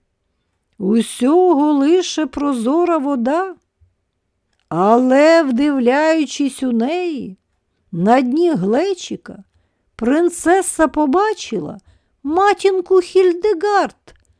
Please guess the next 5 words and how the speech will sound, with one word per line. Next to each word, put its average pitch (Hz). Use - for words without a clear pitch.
І 233
та 285
теж 453
побачила 269
принцесу. 302